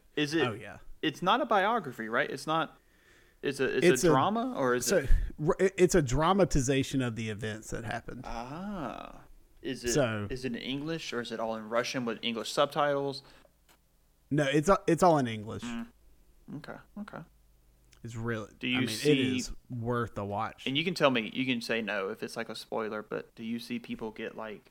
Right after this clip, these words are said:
Speaker 1: you know, mutated and stuff?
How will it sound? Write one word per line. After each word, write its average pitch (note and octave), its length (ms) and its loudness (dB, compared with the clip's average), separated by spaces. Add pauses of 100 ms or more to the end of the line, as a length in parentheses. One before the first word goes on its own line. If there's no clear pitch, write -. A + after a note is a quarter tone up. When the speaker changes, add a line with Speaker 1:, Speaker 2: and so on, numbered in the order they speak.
Speaker 1:
you A#2+ 180 -10
know, - 160 -14 (1500)
mutated B2+ 520 -12 (720)
and C3+ 80 -16
stuff? C3+ 200 -14